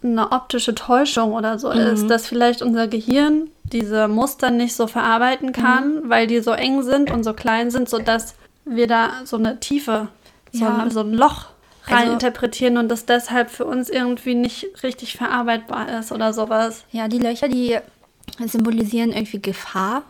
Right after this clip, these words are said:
Speaker 2: für
Speaker 1: Mhm.
Speaker 2: uns Menschen und, ähm, werden dann so gleich mit Krankheiten assoziiert.
Speaker 1: Mhm.
Speaker 2: Also, weil es ja auch viele Krankheiten gibt, die sich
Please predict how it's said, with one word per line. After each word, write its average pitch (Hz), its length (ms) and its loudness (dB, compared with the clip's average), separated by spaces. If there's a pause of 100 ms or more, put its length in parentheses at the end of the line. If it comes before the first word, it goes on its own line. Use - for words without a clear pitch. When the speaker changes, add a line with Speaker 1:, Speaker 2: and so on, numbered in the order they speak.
(140)
Speaker 2:
für 240 240 2
Speaker 1:
Mhm. 240 60 4
Speaker 2:
uns 254 440 0
Menschen 285 600 0
und, 220 540 -4
ähm, 214 480 -2
werden 214 220 -2
dann 214 120 -2
so 202 220 -4
gleich 214 500 -6
mit 202 240 -2
Krankheiten 185 600 -6
assoziiert. 190 840 -6
Speaker 1:
Mhm. 233 320 -4
Speaker 2:
Also, 190 220 -6
weil 185 160 -6
es 190 140 -8
ja 190 160 -2
auch 196 100 -2
viele 208 240 -2
Krankheiten 202 500 -6
gibt, 185 280 -8
die 185 260 -4
sich 180 400 -10